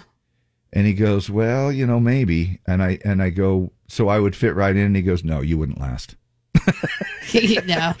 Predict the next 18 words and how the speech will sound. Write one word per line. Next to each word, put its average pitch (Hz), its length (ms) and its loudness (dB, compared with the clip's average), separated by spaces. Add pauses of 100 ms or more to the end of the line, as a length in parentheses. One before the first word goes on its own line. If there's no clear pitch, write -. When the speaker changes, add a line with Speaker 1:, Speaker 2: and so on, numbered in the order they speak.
(200)
Speaker 1:
He 170 160 4
goes, 143 300 -2
"You 135 100 2
wouldn't 110 240 -2
last." 80 340 0
And 247 120 0 (240)
I 151 80 4
says, 185 240 2
"Now, 262 120 0
what 320 240 -2
makes 165 240 2
you 143 120 6
think 135 320 2
that?" 117 260 2
And 101 80 -2
he 120 80 0
goes, 110 260 -2
"Look," 101 360 -2